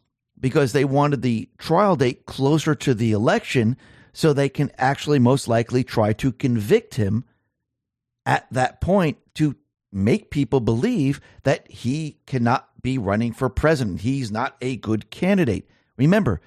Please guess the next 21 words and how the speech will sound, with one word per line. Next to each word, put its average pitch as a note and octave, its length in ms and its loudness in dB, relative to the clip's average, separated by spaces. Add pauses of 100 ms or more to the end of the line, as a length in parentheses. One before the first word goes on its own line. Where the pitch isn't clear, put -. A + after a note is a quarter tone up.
(220)
they're C#3+ 160 4
trying F#3 440 0
to F#3 160 -2
remove D#3+ 500 2
him A#2+ 140 2 (140)
any F3+ 300 -2
way D3+ 300 2
they C#3 220 0
possibly A#2 560 0
can, D#3 320 0
but G2+ 100 -6
I G2+ 80 -6
do C3+ 140 -4
believe B2 260 -2
in A2 80 0
the A2+ 160 0
end C#3+ 240 0 (300)
what's - 180 -2
going A#2+ 220 2
to G#2+ 80 2
happen B2 400 2